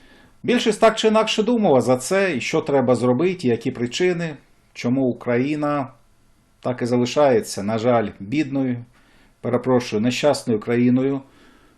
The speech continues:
громадянство котрою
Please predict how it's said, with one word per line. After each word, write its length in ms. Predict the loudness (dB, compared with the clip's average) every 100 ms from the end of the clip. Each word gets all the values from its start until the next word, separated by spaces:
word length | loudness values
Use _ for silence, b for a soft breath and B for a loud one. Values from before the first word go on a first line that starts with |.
| b b _ _ _ _
громадянство 800 | -18 -6 0 2 6 4 4 -4
котрою 720 | -2 0 0 4 4 6 4